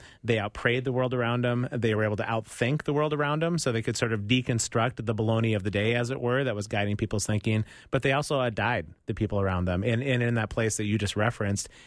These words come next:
in the martyrdom of their faith, that was what caused Christianity to explode. Their willingness to die for their faith.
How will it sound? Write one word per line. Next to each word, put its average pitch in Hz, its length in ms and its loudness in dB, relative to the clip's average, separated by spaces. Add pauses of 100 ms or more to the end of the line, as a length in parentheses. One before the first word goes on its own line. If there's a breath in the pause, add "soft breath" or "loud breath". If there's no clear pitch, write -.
(120)
in 135 140 4
the 127 80 2
martyrdom 127 500 2
of 101 120 -2
their 98 120 0
faith, 101 540 0 (320 soft breath)
that 127 340 2
was 123 440 0
what 113 140 -6
caused 110 340 0
Christianity 107 500 0
to 92 160 0
explode. 98 500 0 (300 loud breath)
Their 127 160 2
willingness 131 440 0
to 113 100 -2
die 107 260 0
for 113 160 -4
their 101 120 -2
faith. 110 420 0